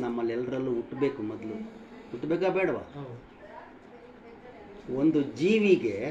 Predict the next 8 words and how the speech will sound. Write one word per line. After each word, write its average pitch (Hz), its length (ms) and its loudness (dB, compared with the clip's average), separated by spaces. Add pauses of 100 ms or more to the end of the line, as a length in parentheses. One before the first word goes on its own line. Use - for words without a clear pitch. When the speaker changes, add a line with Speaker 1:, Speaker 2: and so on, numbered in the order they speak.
(960)
Speaker 1:
ಅದನ್ನು 139 260 0 (120)
ಸಾಯಿಸಿಬಿಟ್ಟು 147 680 4 (560)
ಅದಕ್ಕೆ 165 260 6
ಮತ್ತೆ 185 180 8 (160)
ಬದುಕಿಸ್ಲಿಕ್ಕೆ 180 540 6
ಅದು 131 220 0
ನಮ್ಮ 147 200 8
ಕೈಲಿಲ್ಲ. 107 360 0